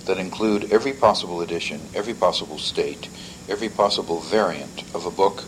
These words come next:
within a collector's subject interest. And he thinks that romantic book collectors are on the increase,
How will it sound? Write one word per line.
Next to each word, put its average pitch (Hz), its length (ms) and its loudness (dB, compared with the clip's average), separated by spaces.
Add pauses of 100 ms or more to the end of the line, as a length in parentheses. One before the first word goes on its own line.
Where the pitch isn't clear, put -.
within 92 220 -2
a 90 60 -4
collector's 87 680 4 (340)
subject 131 380 4
interest. - 560 -4 (580)
And 107 100 -4
he 135 100 0
thinks 156 420 6 (280)
that 117 160 6
romantic 117 640 6
book - 160 4
collectors 92 560 0
are 92 140 6
on 95 160 4
the 101 180 2
increase, - 680 0